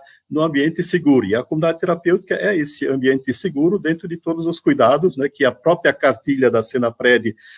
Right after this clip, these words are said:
ah, traz, onde que nós, na primeira live, já expusemos isso, e outras lives de outras federações também, né, como o doutor,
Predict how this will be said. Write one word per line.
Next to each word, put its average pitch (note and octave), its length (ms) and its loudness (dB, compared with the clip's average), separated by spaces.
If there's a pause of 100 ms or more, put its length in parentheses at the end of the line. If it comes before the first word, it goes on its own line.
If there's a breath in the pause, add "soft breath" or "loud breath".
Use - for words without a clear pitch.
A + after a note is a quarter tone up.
(160 loud breath)
ah, G#2+ 260 4
traz, A#2+ 480 2
onde B2 180 -2
que B2 140 -8
nós, A#2+ 240 0
na A#2 160 -4
primeira A#2+ 380 0
live, A#2 420 0
já A2 160 0
expusemos B2+ 720 -2
isso, D3+ 320 -4
e A#2 60 -8
outras B2+ 340 -4
lives A#2+ 340 0
de A2+ 80 -6
outras A#2+ 280 -8
federações A#2 580 -6
também, D3 340 -2
né, C3+ 120 -4
como A#2 180 -10
o A#2 60 -6
doutor, A#2 340 -8